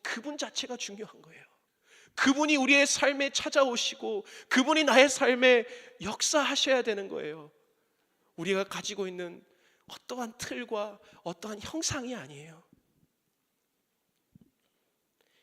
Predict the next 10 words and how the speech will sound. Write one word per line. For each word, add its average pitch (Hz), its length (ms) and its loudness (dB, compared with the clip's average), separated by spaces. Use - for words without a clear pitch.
분명 156 320 -2
하나님께서는 156 1000 -10
이 170 280 -12
예배의 156 540 -10
임재를 147 680 -16
하나님께서는 151 800 -12
원하시고 139 500 -12
계신다는 139 540 -16
것이에요. - 360 -14
하나님은 196 680 -6